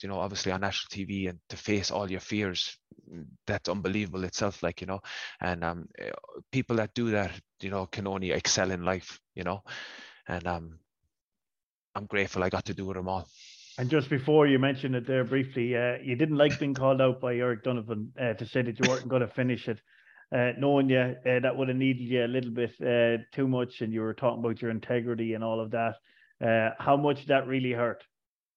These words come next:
Speaker 1: Oh, look, um, like anything in life, um, I, I, I'm, I'm, uh, through my time in sport, I've, uh, you know, you, you gotta be able to take constructive criticism, you know, but, um, I felt that, uh, he,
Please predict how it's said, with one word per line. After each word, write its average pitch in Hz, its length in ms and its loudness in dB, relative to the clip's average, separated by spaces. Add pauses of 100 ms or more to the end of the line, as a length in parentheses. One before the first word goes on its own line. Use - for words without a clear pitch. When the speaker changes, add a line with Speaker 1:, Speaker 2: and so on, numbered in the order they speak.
(440)
Speaker 1:
Oh, 131 280 4
look, 107 280 -2 (480)
um, 92 280 -6 (360)
like - 200 2
anything 110 300 0
in 90 100 0
life, 90 360 -2 (160)
um, 90 300 -2 (720)
I, - 180 -2
I, 87 340 0 (420)
I'm, 110 300 -2 (140)
I'm, 113 340 -2
uh, 90 460 -2
through - 160 0
my 131 80 2
time 123 240 0
in 110 60 -6
sport, 110 380 0
I've, 98 480 0
uh, 95 240 2 (440)
you 110 120 0
know, 107 60 -2
you, 107 220 -2
you 104 300 -6
gotta 107 220 2
be 104 200 0
able 95 160 0
to 85 120 -12
take 101 200 0
constructive - 520 -6
criticism, 87 520 -6 (420)
you 90 120 -2 (120)
know, 95 180 -4
but, 92 220 0
um, 90 320 0 (380)
I 104 100 4
felt 107 320 4
that, 101 200 2
uh, 92 260 4 (500)
he, - 600 -2